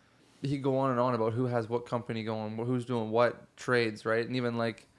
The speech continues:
I look around and it's like, hey, like, my, my brother's in a,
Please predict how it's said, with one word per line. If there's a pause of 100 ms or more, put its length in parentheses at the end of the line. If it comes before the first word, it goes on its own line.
(320)
I
look
around
and
it's
like,
hey,
like,
my, (320)
my
brother's
in
a,